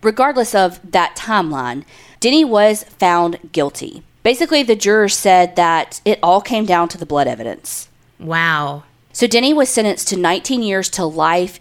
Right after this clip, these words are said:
Speaker 1: in prison for Hannah's murder. But here's the thing. This is what jurors didn't know.
Speaker 2: Oh, God.
Speaker 1: Denny was currently in prison because he was serving a twenty-five-year sentence for rape and attempted murder of another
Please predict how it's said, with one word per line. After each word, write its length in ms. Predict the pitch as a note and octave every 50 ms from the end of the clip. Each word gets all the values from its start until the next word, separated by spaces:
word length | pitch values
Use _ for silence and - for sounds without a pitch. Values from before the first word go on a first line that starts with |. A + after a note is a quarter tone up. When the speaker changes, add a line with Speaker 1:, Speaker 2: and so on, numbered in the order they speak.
| -
Speaker 1:
in 240 | F3+ F3+ F3+ F3 F3+
prison 560 | F3 - - F#3 E3+ D#3 D#3+ D#3+ D3+ D3+ D#3 - - - - - _ _
for 640 | _ _ _ - G3+ F#3+ F#3 F#3 F3+ F3 E3+ F3+ F3 -
Hannah's 480 | - - F#3 E3 D#3+ D3+ D3 D3 - - -
murder. 500 | D3+ C#3+ C3 A2+ - - - - - - _ _ _ _ _ _ _ _ _ -
But 140 | G#3+ F#3 -
here's 680 | - - - A3 A3 A3 A3+ A#3+ B3+ B3 - - - - _ _
the 140 | - F#3+ F3
thing. 360 | - - E3 - - - - _ _ _ _ _ _ _ _ _ _ _ _ _
This 180 | - A3+ -
is 140 | D4+ D4+ C#4
what 180 | C4+ A#3+ - G3
jurors 300 | G3 G3+ F#3+ F3+ E3+ -
didn't 340 | - E3 E3 - - C3 B2+
know. 240 | - - - - - _ _ _ _ _ _ _ -
Speaker 2:
Oh, 120 | D#3+ D#3
God. 460 | D#3 D3+ D3 C#3 C3+ C3+ C3+ C#3+ D#3 - _ _ -
Speaker 1:
Denny 240 | - G#3+ A#3 C#4 D4+
was 180 | C#4 C4 -
currently 460 | - - - A3 G#3 A#3 - - G#3+ -
in 180 | - F3+ F3
prison 500 | - - E3+ C#3+ C3 - A2+ A#2 B2+ D#3+ - _
because 280 | - G3+ - A3 G#3 -
he 120 | - A3+
was 160 | A3 A3 G#3+
serving 300 | - G#3+ G3 G3 F#3+ F3+ -
a 120 | E3+ F3
twenty-five-year 1000 | E3 - - - - F#3 G3 A3 A#3 A#3 - G3+ F#3 F#3 F#3 F3+ F3+ F3+ E3 E3
sentence 460 | - - E3 D3 C#3+ C3+ - - - - _
for 200 | - - E3 D3
rape 400 | C#3 C#3+ E3 D3 D#3 F#3 F3 - - -
and 80 | F3+ E3+
attempted 420 | C3+ - - E3 D3+ - E3 D#3+
murder 380 | D#3+ C#3+ C3+ C3 C#3 C3+ - _
of 120 | - C#3+ C#3
another 540 | B2+ C3 B2+ A#2+ A#2 A2 B2 B2 C3 C3+